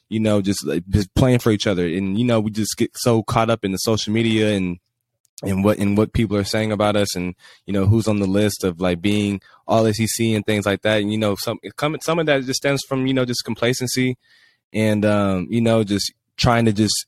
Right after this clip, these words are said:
you know, "I, I, I gotta get to the league. I gotta get to the league." But, um,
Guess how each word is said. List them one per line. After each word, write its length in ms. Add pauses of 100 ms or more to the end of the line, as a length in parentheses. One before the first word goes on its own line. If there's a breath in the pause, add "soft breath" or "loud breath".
you 100
know, 240
"I, 140
I, 200
I 60
gotta 160
get 140
to 80
the 60
league. 140
I 80
gotta 180
get 140
to 60
the 80
league." 280
But, 200 (440 soft breath)
um, 440